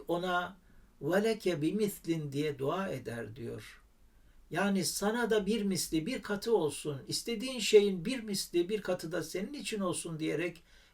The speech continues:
melek de ona dua eder diyor. Evet, aslında bütün bu hadislere baktığımızda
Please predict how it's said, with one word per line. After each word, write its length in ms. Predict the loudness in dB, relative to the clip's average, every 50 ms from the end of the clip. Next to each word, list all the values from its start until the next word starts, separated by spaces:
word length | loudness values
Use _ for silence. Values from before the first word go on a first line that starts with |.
| _ -8
melek 420 | -6 -4 0 0 -2 -2 -2 -4
de 100 | -2 -2
ona 320 | 0 0 -2 -2 -4 -4 -4
dua 280 | -4 -2 -2 -2 -2
eder 560 | -2 -4 -6 -4 -4 -6 -6 -4 -6 -8 -8 -10
diyor. 500 | -8 -8 -8 -10 -12 -16 -20 -20 -20 -20 -20 -20 -20 _ _ _ -20 -20 _ _ -20 -20 -20 -20 _ -20 -20 _ -20 -20 -20 -20 -20 -4 2
Evet, 300 | 4 4 4 4 2 -2
aslında 760 | -2 0 0 0 -2 -2 -4 -4 -2 0 0 0 0 -2 -4
bütün 340 | -6 -4 -2 -2 -2 0
bu 120 | -2 -2 -2
hadislere 540 | -2 -4 -6 -8 -8 -6 -4 -2 -2 0 0
baktığımızda 1000 | -2 -2 -4 -6 -6 -4 -4 -4 -4 -6 -6 -6 -4 -2 -2 -2 0 -2 -4 -8